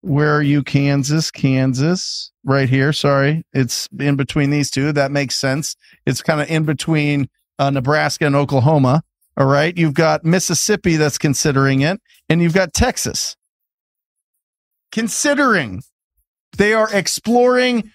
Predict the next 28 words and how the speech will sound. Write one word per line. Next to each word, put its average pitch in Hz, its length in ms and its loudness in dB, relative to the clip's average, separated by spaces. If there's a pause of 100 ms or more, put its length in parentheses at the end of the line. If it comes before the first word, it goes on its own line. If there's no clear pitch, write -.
(140)
regulation. 214 1080 0 (680)
Do 233 140 2
most 269 320 2
of 302 60 -4
us 302 220 0
live 269 220 2
in 254 140 2
the 247 140 2
other 247 180 2
states? 220 680 -2 (800)
Yes. 202 640 0 (480)
Is 202 200 0
it 262 160 0
something 247 380 2
that 220 120 2
I 214 100 2
think 214 300 -2
that 196 160 0
licensing 196 800 0
is 170 260 -4
going 180 500 0
to 180 280 0
be 160 240 -2
more 165 300 0
commonplace 180 760 -2
in 175 300 -2
the 170 60 0
next 165 460 -4